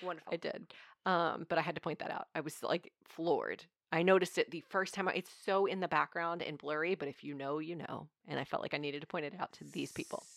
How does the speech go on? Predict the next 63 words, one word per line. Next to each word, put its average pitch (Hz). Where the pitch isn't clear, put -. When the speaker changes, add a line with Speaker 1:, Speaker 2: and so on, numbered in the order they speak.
Speaker 1:
So -
it 92
may 302
be 294
difficult 226
for 175
social 170
media 151
is 160
what 180
you're 185
trying 202
to 180
tell 180
me. 208
<laughs> -
Speaker 2:
I 196
think. -
Speaker 1:
Yeah, 175
it 330
always 339
is. 190
I'm 262
gonna 381
tell 214
you 180
guys, 160
I 285
don't 302
know 294
if 220
you've 214
ever 185
tried 180
to 165
capture 175
an 165
eighties 170
television 165
show 156
and 170
then 170
try 170
and 165
turn 170
around 165
and 160
put 165
that 165
on 160
social 170
media, 170
but 175
it's -
tough. -
Speaker 2:
It's -
all 170
a 170
little 165
bit 185
grainy. 143
Speaker 1:
It 196
is 196